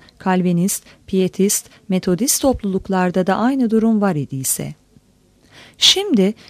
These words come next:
yukarıdaki taslakta dini temellendirilmesini geliştirmeye çalıştığımız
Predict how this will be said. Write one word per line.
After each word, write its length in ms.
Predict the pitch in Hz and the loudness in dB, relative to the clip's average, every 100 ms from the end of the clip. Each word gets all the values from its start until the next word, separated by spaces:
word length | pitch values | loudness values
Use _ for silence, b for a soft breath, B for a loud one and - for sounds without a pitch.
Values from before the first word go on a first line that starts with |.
| B | B
yukarıdaki 540 | 220 254 254 269 262 | 2 4 2 2 -4
taslakta 680 | 370 311 247 254 233 254 233 | -4 -2 0 2 2 2 2
dini 340 | 208 214 226 226 | 4 4 4 2
temellendirilmesini 1200 | 202 196 190 190 190 190 190 196 190 - 196 185 | 0 0 0 0 0 0 0 0 0 2 2 2
geliştirmeye 640 | 185 175 - 175 170 196 | 0 0 0 0 0 -2
çalıştığımız 880 | 262 247 220 - - 214 202 208 - | -2 -2 0 0 2 2 4 2 0